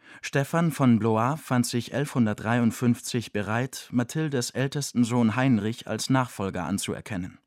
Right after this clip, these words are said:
Dieser bestieg ein Jahr später den Thron,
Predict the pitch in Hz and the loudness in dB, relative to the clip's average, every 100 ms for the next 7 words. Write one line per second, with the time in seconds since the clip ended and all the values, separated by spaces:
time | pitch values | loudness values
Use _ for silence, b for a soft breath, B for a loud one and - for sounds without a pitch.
0 | _ B B B B B - 151 147 170 | _ B B B B B -2 0 0 0
1 | 151 143 139 156 - 135 175 160 131 - | 0 -2 -2 -2 0 0 2 2 0 -2
2 | - 113 123 120 127 131 123 113 107 98 | -2 -2 0 0 0 0 0 4 4 2